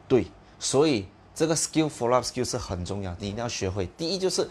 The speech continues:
你 call 过去 customer 的第一步，第一句话，第一个 idea 就是不要给他感觉你是要卖他东西，反而你要给他感觉什么呢？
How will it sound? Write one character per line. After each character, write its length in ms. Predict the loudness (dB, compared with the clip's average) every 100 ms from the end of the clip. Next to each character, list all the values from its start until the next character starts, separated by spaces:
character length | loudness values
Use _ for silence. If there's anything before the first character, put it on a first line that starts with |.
| -6 -4
你 100 | -2
call 320 | 0 2 2
过 80 | 2
去 100 | -2
customer 360 | -4 -4 -2
的 80 | -2
第 180 | -2 -6
一 140 | -4
步， 180 | -4 -6
第 220 | -2 -2
一 40 | -2
句 80 |
话， 240 | -2 -2 -4 -6 -20 -20 -2
第 140 | 2
一 60 | 4
个 100 | 2
idea 220 | 2 2
就 100 | 0
是 80 | -4
不 280 | -6 2 4
要 120 | 4
给 160 | 2
他 140 | -2 -2
感 280 | -2 -4 -4
觉 320 | -2 -2 -2 -8 -20 -6
你 160 | -4
是 320 | -2 0 0 2
要 140 | 0
卖 280 | -2 -4 -2
他 140 | -4
东 160 | -4 -8
西， 160 | -8
反 240 | -4 -2 0
而 60 |
你 100 | -2
要 100 | -2 -2
给 100 | -2
他 80 | -2
感 160 | -2
觉 80 | -4
什 120 | -4
么 100 | -4
呢？ 180 | -4 -4